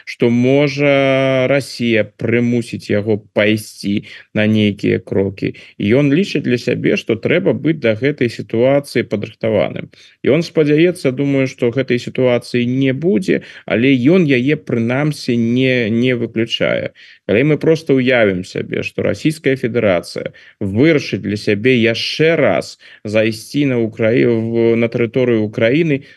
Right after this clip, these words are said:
з тэрыторыі Беларусі, паспрабаваць яшчэ раз, ці ў напрамку Кіева, ці ў іншым напрамку.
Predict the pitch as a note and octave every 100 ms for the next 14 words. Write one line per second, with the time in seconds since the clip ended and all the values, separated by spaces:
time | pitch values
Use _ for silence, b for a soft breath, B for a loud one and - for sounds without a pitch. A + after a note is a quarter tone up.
0 | B - A#2+ G#2+ A2 B2 A#2+ G2 G2+ -
1 | - - - - A2 - A#2 A2 A2+ C3
2 | C#3 A2 G#2 - - - - - - B
3 | B B - B2 B2 B2 B2+ C3+ C#3 C#3+
4 | C#3 C3+ C3 A#2 B2+ D3+ C#3+ B2 - B2+
5 | A#2+ F2+ A2+ A2 - F#2+ F#2+ - - -
6 | - - -